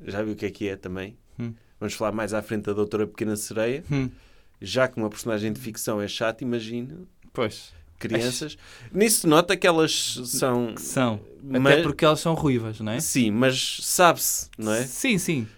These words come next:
Speaker 1: E a rainha, acho que isso foi o esquema todo de desgosto. Por isso é que ela
Speaker 2: Sim.
Speaker 1: morreu tão cedo. Ela sabia que
Speaker 2: Foi
Speaker 1: tinha
Speaker 2: uma
Speaker 1: netos.
Speaker 2: das razões.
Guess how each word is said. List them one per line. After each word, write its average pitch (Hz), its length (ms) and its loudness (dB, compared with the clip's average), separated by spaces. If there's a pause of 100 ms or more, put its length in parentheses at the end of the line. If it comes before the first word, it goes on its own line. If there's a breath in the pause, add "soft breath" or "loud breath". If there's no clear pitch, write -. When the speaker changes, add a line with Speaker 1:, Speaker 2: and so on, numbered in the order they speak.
Speaker 1:
E 139 180 4
a 139 60 8
rainha, 147 420 8
acho 175 200 4
que - 80 -4
isso 175 140 0
foi 170 160 10
o - 20 10
esquema 151 320 6
todo 143 220 0
de 135 80 -8
desgosto. 107 380 -2
Por - 80 -10
isso 165 100 4
é 156 40 10
que 151 100 2
ela 156 100 10
Speaker 2:
Sim. 156 80 6
Speaker 1:
morreu 135 180 6
tão 131 160 2
cedo. 104 320 -2 (220)
Ela 147 240 4
sabia 156 340 8
que 160 80 0
Speaker 2:
Foi 254 120 6
Speaker 1:
tinha 143 140 12
Speaker 2:
uma 131 120 12
Speaker 1:
netos. 226 220 10
Speaker 2:
das 190 80 4
razões. 139 380 6